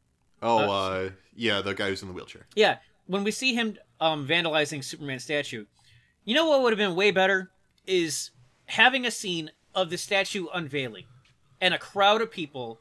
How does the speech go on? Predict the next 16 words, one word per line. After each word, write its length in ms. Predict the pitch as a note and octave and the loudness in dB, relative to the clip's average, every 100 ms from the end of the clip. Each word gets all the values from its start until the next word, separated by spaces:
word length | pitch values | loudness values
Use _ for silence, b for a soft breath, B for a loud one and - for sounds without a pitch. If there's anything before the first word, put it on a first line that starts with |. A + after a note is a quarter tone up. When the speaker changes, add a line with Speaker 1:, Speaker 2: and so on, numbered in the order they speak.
| _ | _
Speaker 2:
and 120 | D#3+ E3 | -12 -8
even, 280 | G3+ A3 | -2 0
like, 140 | G3+ F3+ | 0 -2
the 60 | |
mayor 280 | D#3 D3+ F3 | -4 -2 -2
of 80 | F3 | -4
Metropolis 640 | E3 E3 C#3 C#3+ C3+ - - b b | -6 -4 -4 -4 -8 -10 -16 b b
and 160 | D#3+ D#3 | -4 0
that 200 | D#3 D3+ | 0 0
one 220 | D#3 D#3 | -6 -4
army 280 | D#3+ D#3+ C#3+ | -4 -4 -4
guy, 360 | C3 A#2+ A2 - _ _ | -4 -4 -8 -12 _ _
and 180 | F3+ G3 | -4 0
even 240 | A#3+ C#4+ A3+ | 0 0 -4
the 60 | |
president 480 | F#3 A#3 F#3+ D3+ C3+ | 0 0 0 -4 -10